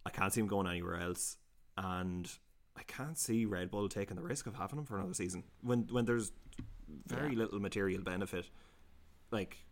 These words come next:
Speaker 1: I don't know what kind of money he's on,
Speaker 2: But, like, the
Speaker 1: but
Speaker 2: money he's cost the team in
Speaker 1: I
Speaker 2: damages, like.
Speaker 1: And just in
Speaker 2: Yeah.
Speaker 1: brand damage. Like, even when you think of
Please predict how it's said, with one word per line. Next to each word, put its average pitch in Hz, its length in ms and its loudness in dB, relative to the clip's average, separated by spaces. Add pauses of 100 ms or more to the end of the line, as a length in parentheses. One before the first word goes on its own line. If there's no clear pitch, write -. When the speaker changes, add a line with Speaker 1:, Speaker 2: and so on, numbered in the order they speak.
(260)
Speaker 1:
I 110 120 2
don't 113 140 4
know 101 100 2
what 90 220 0
kind - 120 -8
of 76 80 -6
money 98 300 2
he's 92 160 0
on, 85 240 -2
Speaker 2:
But, 170 100 4
like, 170 140 6
the 185 80 8
Speaker 1:
but - 40 10
Speaker 2:
money 180 180 8
he's 160 200 4
cost - 800 6
the 156 80 2
team 139 380 0 (340)
in 147 120 0
Speaker 1:
I 92 220 4
Speaker 2:
damages, 139 580 2
like. - 280 -2 (3250)
Speaker 1:
And 113 380 4
just - 280 0
in 87 340 -4 (120)
Speaker 2:
Yeah. 160 220 4
Speaker 1:
brand 110 480 0 (240)
damage. 92 640 -4 (580)
Like, - 160 -2
even 117 220 2
when 113 120 4
you 107 120 4
think 110 220 2
of 101 180 2